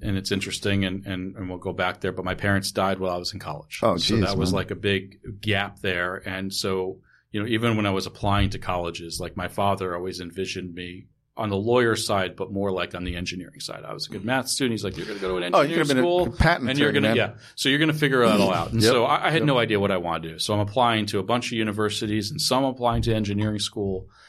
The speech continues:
Speaker 1: and some I'm applying to the arts and sciences. And then, you know, I remember getting, you know, when I got the acceptance back from Hopkins, it was the arts and sciences school. He's like, "You didn't apply to the School of Engineering." I'm like, "No."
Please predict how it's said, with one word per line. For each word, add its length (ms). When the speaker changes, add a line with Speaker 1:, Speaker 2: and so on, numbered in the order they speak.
Speaker 1:
and 160
some 260
I'm 140
applying 480
to 160
the 180
arts 260
and 120
sciences. 640
And 120
then, 300
you 80
know, 80
I 80
remember 340
getting, 520
you 120
know, 120
when 180
I 60
got 240
the 80
acceptance 580
back 320
from 200
Hopkins, 580
it 80
was 180
the 120
arts 200
and 80
sciences 320
school. 220
He's 120
like, 80
"You 100
didn't 120
apply 180
to 40
the 40
School 220
of 60
Engineering." 360
I'm 60
like, 100
"No." 320